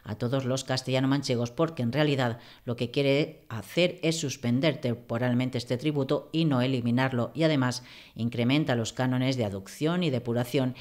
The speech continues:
y va a seguir cobrando un impuesto por abrir el grifo y va a cobrar a las familias por poner una lavadora. Además, ha recordado que el Partido Popular no quiere que los ayuntamientos se vean obligados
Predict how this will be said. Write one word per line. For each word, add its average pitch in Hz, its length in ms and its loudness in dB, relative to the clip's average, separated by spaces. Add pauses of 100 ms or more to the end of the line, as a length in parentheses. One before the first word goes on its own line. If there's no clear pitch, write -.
(200)
y 110 120 -4
va 123 80 2
a - 20 0
seguir 143 260 0
cobrando 135 380 2
un 135 80 4
impuesto 131 340 0
por 127 140 0
abrir 123 260 2
el 120 100 2
grifo 143 540 -2
y 180 120 0
va 170 140 4
a 117 120 0
cobrar 113 320 0
a 107 40 -2
las 147 140 0
familias 113 520 -2 (260)
por 139 160 -2
poner 127 280 2
una 110 200 0
lavadora. 110 540 0 (280)
Además, 135 380 0
ha 135 80 2
recordado 135 480 2
que 135 80 -2
el 123 80 -2
Partido 127 340 0
Popular 131 320 0
no 123 180 -2
quiere 143 220 -2
que 131 80 -4
los 120 180 -2
ayuntamientos 120 640 -2
se 123 120 -2
vean 123 240 2
obligados 123 560 0